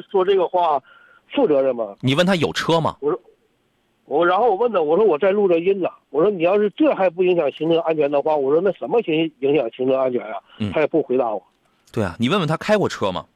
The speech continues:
Speaker 2: 他有车吗？
Speaker 1: 嗯。
Speaker 2: 对吧？
Speaker 1: 然后是，你说升，升级这个S九是吗？我这个是刚升的，
Speaker 2: 嗯。
Speaker 1: 升过以后第二天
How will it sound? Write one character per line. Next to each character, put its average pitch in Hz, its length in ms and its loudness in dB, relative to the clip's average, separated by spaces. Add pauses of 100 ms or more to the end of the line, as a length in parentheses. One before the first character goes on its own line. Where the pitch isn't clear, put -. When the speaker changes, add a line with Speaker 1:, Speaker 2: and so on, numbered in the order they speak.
Speaker 2:
他 - 120 -6
有 107 200 -4
车 135 240 -2
吗？ 123 140 -4 (160)
Speaker 1:
嗯。 127 160 -6 (840)
Speaker 2:
对 104 140 -4
吧？ 85 140 -4
Speaker 1:
然 143 120 0
后 220 240 2
是， 190 300 0 (200)
你 156 200 -8
说 214 160 2
升， 226 300 0
升 220 180 0
级 208 100 -2
这 220 140 2
个 185 80 2
S 180 320 0
九 135 220 -4
是 156 120 0
吗？ 127 240 -2
我 127 180 0
这 208 220 2
个 175 120 2
是 165 260 0
刚 202 240 0
升 208 240 0
的， 160 80 0
Speaker 2:
嗯。 - 840 -16
Speaker 1:
升 240 120 2
过 247 160 4
以 185 80 -4
后 220 140 2
第 220 160 -2
二 233 160 2
天 170 360 0